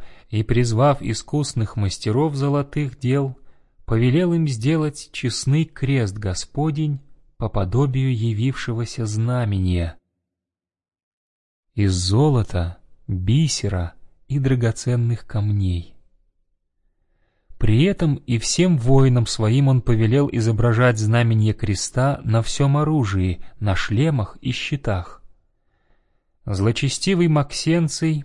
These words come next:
прослышав о походе Константина в Италию на Рим, смело выступил с римскими войсками против великого Константина. Константин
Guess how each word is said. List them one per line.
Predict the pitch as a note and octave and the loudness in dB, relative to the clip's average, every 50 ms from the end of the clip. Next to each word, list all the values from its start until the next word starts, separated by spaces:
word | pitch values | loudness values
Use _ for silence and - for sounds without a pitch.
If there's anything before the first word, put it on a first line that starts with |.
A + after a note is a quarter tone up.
| - - | -6 -2
прослышав | G#2+ G#2+ A2 - - - A#2+ B2+ B2 - A2+ G2+ | 0 0 0 0 -2 -2 -2 -2 -2 -4 -6 -4
о | A2 G2 | -4 -4
походе | - G#2+ G2 - A#2 A2 G#2 G#2+ | -4 -6 -4 -2 -2 -2 0 -2
Константина | G2+ - G#2 G2+ F#2 - - A2 G2+ F#2+ F2+ - A#2+ G#2+ G2 F#2 | -2 -2 -4 -4 -4 -4 -4 -2 -2 -2 -2 -2 -2 0 0 -2
в | G2 F#2 | -2 -2
Италию | - - G#2+ A2 G#2+ G2 F#2+ F#2+ F#2 F#2 F#2 | 0 0 2 2 2 0 0 -2 -2 -4 -4
на | G2+ G2+ F#2 F2+ F2+ | -4 -4 -4 -2 -2
Рим, | E2+ F#2 B2 D#3 D#3+ D#3 - - - - - - _ _ _ _ _ _ | -2 0 0 0 0 -2 -4 -8 -16 -18 -20 -20 _ _ _ _ _ _
смело | - - - - A#2+ A#2+ E3+ G3 G3 F3+ F3 | -12 -10 -4 0 2 2 4 4 6 4 4
выступил | D#3+ C3+ D3 D#3 D3 - - - C3+ - C3 A#2+ A2 | 2 2 2 2 2 0 -2 -4 -2 0 0 -2 -2
с | - - | -2 -2
римскими | A#2 B2 B2 A2+ - - - A2+ G#2 G2+ | 0 2 2 0 -2 -2 -2 0 0 0
войсками | G2+ G2 G2 F#2 - - - B2 C#3 D3 C#3+ C#3+ C#3+ | 2 0 0 -2 -2 -4 -2 0 0 0 0 0 -2
против | C3+ C#3 - G#2+ G2+ F#2+ - G2+ F2+ - - | -4 -4 -2 -2 -2 -2 -4 -6 -8 -6 -4
великого | G2 F#2+ F#2 A2+ C3+ C#3 - B2+ A#2+ A#2+ | -2 0 0 0 0 -2 -2 -4 -4 -4
Константина. | - - A#2 A2 - - B2 B2 B2+ A#2 - A2+ G#2 F#2+ F#2 F2 E2+ - - - - - - _ _ _ _ _ _ _ _ _ _ _ _ _ - | -4 -6 -6 -6 -6 -6 -4 -4 -4 -4 -4 -4 -4 -4 -4 -6 -8 -12 -18 -20 -20 -20 -20 _ _ _ _ _ _ _ _ _ _ _ _ _ -4
Константин | - B2 C3 B2+ - - D#3+ E3 E3 - - G#3 A3 G#3+ G#3 | 0 2 2 2 2 2 2 2 2 2 2 0 0 0 -2